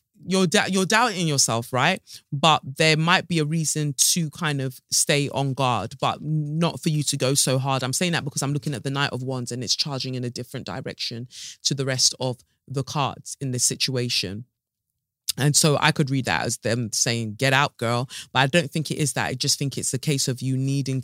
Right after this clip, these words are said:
to kind of, like, not, um, go so hard and sort of, like, talk your way out of, you talk yourself out of this relationship.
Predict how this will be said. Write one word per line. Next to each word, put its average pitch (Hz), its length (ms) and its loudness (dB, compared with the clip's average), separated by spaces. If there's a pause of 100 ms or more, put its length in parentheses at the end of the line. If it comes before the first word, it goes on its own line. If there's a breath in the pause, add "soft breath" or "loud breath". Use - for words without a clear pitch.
to 120 240 -2 (260 loud breath)
kind 139 180 2
of, 123 80 -2
like, 123 300 -2 (300 soft breath)
not, 147 420 4 (540)
um, 120 480 2 (100)
go 139 160 4
so 127 240 4
hard 120 460 0
and 120 300 -2
sort - 260 0
of, 120 100 -8
like, 117 300 -4
talk - 340 -4
your 131 140 -2
way 123 320 -2
out 131 240 2
of, 113 280 -2 (720)
you - 160 -6
talk - 300 2
yourself 139 300 2
out 139 200 2
of - 140 -10
this - 220 2
relationship. 143 720 0